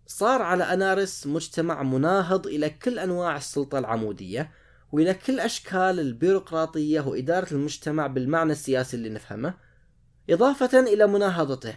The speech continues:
إلى كل الأشكال التقليدية للعلاقات البشرية، سواء بين الأفراد نفسهم وتنظيم تعاطيهم مع بعضهم البعض،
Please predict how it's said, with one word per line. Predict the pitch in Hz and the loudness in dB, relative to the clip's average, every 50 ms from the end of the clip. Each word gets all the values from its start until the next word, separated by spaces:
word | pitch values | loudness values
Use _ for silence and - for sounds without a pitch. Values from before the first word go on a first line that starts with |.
| - | -6
إلى | - 143 147 151 | -2 0 0 0
كل | 151 - - 240 247 262 | -2 -4 -4 -4 -2 -2
الأشكال | 254 190 139 170 - - 185 160 139 131 | -4 -4 -4 -6 -6 -4 -2 0 0 0
التقليدية | 127 - - 190 - 180 170 165 147 139 135 131 | -2 -2 -6 -6 -2 -2 -2 -2 0 0 0 0
للعلاقات | 147 185 208 185 208 208 190 - 175 156 156 | 2 0 2 4 4 2 2 2 -2 -4 -4
البشرية، | 139 117 117 120 - 123 104 104 104 107 135 180 - - _ _ _ - _ | -4 -6 -6 -6 -6 -6 -6 -4 -4 -4 -4 -6 -8 -14 _ _ _ -20 _
سواء | - - - 196 233 262 240 196 165 | -6 2 6 8 8 8 6 4 2
بين | 147 131 135 175 175 156 | 0 0 0 2 2 2
الأفراد | 139 117 135 - 147 143 131 113 120 | 0 -2 -4 -2 0 0 0 0 -4
نفسهم | 110 - 110 - - - - 117 139 151 156 - | -6 -8 -10 -10 -10 -10 -10 -8 -8 -8 -10 -12
وتنظيم | - - 123 123 120 147 143 | -8 -6 -6 -4 -2 -2 -4
تعاطيهم | 127 - 123 120 123 - 135 123 107 110 | -2 -2 -2 -4 -2 -2 -4 -4 -4 -4
مع | 113 113 | -6 -6
بعضهم | 113 117 123 110 113 98 95 | -6 -6 -6 -8 -8 -10 -10
البعض، | 92 - 120 143 185 220 - - | -8 -4 -2 -2 -2 -2 -4 -8